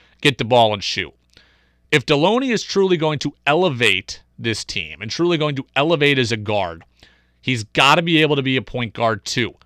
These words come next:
I don't wanna take away his scoring ability, but I wanna see him run the offense, put guys in good positions, be a leader on the floor, and play twenty-five minutes a night doing that. Robin Duncan can do that.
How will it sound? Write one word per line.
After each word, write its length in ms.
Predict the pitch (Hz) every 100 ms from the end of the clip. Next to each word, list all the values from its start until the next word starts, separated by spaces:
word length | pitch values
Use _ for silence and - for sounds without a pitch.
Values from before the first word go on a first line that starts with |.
| _ 110
I 60 |
don't 340 | 107 - 156 196
wanna 200 | 226 220
take 280 | - 208
away 240 | 202 185 196
his 140 | 185
scoring 420 | - 175 165 135
ability, 480 | 113 104 87 - - _ _ _ _ _ _ -
but 100 | 143
I 60 | 135
wanna 340 | 135 170 196
see 240 | - 180 175
him 160 | 143
run 200 | 131 170
the 120 | 202
offense, 460 | 165 143 135 143 131
put 240 | - 160
guys 320 | 151 170 170 160
in 80 |
good 180 | 147 156
positions, 540 | 165 120 131 117 123 107
be 100 | 104
a 80 |
leader 340 | 98 123 165 175
on 120 | 170
the 80 | 170
floor, 400 | 147 139 127 123 - - -
and 160 | 170 -
play 200 | 180 202
twenty-five 600 | - 190 202 196 196 170
minutes 240 | 190 185
a 60 | 190
night 200 | 190 147
doing 300 | 214 202 113
that. 180 | 73 _ _ 117
Robin 400 | 131 226 294 233
Duncan 420 | 240 226 220 170
can 460 | - 202 214 208
do 160 | 170 185
that. 340 | 117 - -